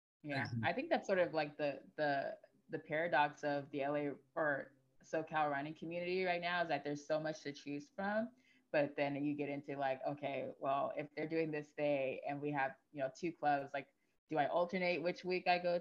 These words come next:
Speaker 1: to? But
Speaker 2: Yeah.
Speaker 1: it's not a bad problem to have, especially
Speaker 2: No.
Speaker 1: for, you know, the community, right? They have so many options now where, like,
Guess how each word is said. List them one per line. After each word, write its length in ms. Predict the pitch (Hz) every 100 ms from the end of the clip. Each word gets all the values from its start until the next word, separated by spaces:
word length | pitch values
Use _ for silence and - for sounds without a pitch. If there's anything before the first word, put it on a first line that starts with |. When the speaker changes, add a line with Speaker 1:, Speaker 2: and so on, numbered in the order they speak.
| -
Speaker 1:
to? 320 | 175 180 180 175
But 120 | 160
Speaker 2:
Yeah. 80 | 123 110
Speaker 1:
it's 120 | -
not 120 | 277
a 40 |
bad 300 | 190 156 156 -
problem 360 | 156 160 156
to 80 | 135
have, 420 | 131 139 196 156
especially 400 | 147 147 160 165 156
Speaker 2:
No. 80 | 131
Speaker 1:
for, 240 | 131 123 -
you 120 | -
know, 220 | - - 147
the 60 |
community, 640 | 143 143 139 196 139 131 -
right? 360 | 143 156 80 -
They 80 |
have 160 | 156 151
so 420 | - - 156 165
many 160 | 160 151
options 540 | 135 135 190 156 147 143
now 240 | 135 139
where, 180 | 139 139
like, 220 | 127 123